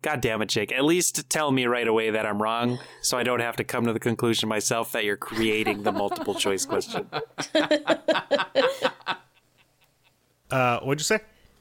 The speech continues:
Speaker 1: You son of a bitch. <laughs> I said the Great Intelligence.
Speaker 2: Oh, that's a pretty good. Uh, what is his name? Doctor Simeon is the Great Intelligence.
Speaker 1: Oh. So who's this guy?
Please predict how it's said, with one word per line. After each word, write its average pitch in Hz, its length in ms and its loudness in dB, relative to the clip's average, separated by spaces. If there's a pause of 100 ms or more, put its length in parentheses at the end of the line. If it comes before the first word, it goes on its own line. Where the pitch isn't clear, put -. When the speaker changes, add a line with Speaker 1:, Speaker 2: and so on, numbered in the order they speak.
Speaker 1:
You 302 180 6
son 226 540 4
of 170 140 4
a - 40 8
bitch. - 360 4 (440)
<laughs> 196 600 0 (1400)
I 127 100 -2
said 120 200 2
the 110 60 0
Great 101 240 -2
Intelligence. 98 600 -4 (1400)
Speaker 2:
Oh, 220 80 0
that's 180 200 -4
a 143 40 -10
pretty 117 220 -2
good. 110 140 -4 (520)
Uh, 131 420 0 (480)
what 147 380 -2
is 139 100 0
his 107 60 -8
name? 110 260 -4
Doctor 127 320 -4
Simeon 110 640 -4
is 95 100 -12
the 110 80 -10
Great 101 220 -6
Intelligence. 202 420 -2
Speaker 1:
Oh. 104 440 2 (720)
So 151 420 2
who's 151 160 4
this 156 180 0
guy? 95 280 -2